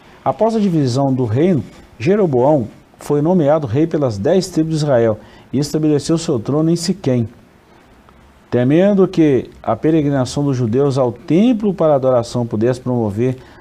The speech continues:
a reunificação do reino, Jeroboão mandou erguer ou erigir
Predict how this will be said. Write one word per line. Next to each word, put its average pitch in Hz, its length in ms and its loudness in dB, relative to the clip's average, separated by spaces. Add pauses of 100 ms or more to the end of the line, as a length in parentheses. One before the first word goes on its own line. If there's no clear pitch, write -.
a 104 100 -2
reunificação 131 720 -2
do 127 60 0
reino, 143 360 0 (480)
Jeroboão 127 460 0
mandou 151 500 0
erguer 135 640 0 (480)
ou 127 320 0
erigir 139 640 0